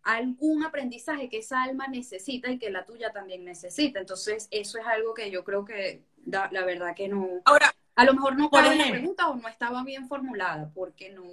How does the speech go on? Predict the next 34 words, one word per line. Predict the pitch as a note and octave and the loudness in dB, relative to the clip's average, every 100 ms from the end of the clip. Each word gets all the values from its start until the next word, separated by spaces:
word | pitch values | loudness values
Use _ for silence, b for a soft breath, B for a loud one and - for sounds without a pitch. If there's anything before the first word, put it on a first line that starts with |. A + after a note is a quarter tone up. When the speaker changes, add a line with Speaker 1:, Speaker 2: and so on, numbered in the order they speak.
| - | -18
Speaker 1:
no | - | -20
cabe | - C#4 | -2 2
Speaker 2:
No, | E4+ | 2
no, | F4+ E4 | 2 2
yo | C4 | 4
sí | G#3+ F3 | 4 2
Speaker 1:
prevenir. | - E4 | -2 0
Speaker 2:
creo, | E4+ - A#3+ | 0 0 2
yo | C4+ | 2
sí, | C4+ D#4+ - _ _ | 2 -2 -10 _ _
yo | C4 | 0
sí | C4+ D#4 | 0 -2
creo | E4 D#4 | 0 0
que | D#4+ | 0
está | D4+ A#3+ | -4 -4
bien | B3+ C4 | -4 -4
formulada. | D4+ C#4+ A#3 A3 A3 C4 | -2 0 4 6 6 4
Lo | C4+ | 2
que | A3+ | 0
pasa | - G3+ G3 C4+ | 2 2 2 -4
es | |
que | - | -2
a | C4 | 2
veces | B3+ B3+ C#4+ - - | 2 0 -6 -14 -6
existen | A3 A3 - D4+ D#4+ - D#4 | -6 -4 -4 0 -2 -2 -4
dolores | B3+ A#3+ A#3+ A3+ A#3 B3 | 2 4 4 4 2 -2
que | A#3 | -4
uno | G3 | -4
prefiere | - A#3+ - F3 - | -8 -10 -8 -8 -6
prevenir. | A3 F3 F#3 E4 C4+ - B B B - | -6 -4 -2 0 -2 -4 B B B 4
Pero | B3 A#3 | 6 6
en | A3 | 4
Speaker 1:
Ok, | |
Speaker 2:
realidad, | A#3 G#3+ F#3 E3+ | 4 2 2 0